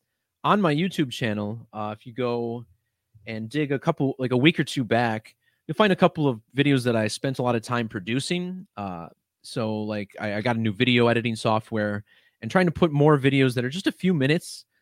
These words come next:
so that they're very easy to share with people who are, might be new to it and might, you know,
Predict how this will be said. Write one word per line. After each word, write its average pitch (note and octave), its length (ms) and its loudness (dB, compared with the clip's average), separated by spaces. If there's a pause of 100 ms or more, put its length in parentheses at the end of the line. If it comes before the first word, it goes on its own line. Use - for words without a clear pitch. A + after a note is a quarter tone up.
(160)
so - 160 -4
that B2+ 280 0 (200)
they're C3+ 140 0
very C#3 280 6
easy C3+ 280 0
to A#2 80 0
share B2+ 360 0
with C#3 160 -2
people E3+ 420 -2
who C3 200 0
are, G#2+ 300 0
might A2+ 180 -4
be A2 100 -6
new A#2 180 0
to B2+ 160 0
it B2+ 140 0
and G#2+ 80 -8
might, G#2+ 200 -4 (240)
you A2+ 80 -14
know, F#2 240 -14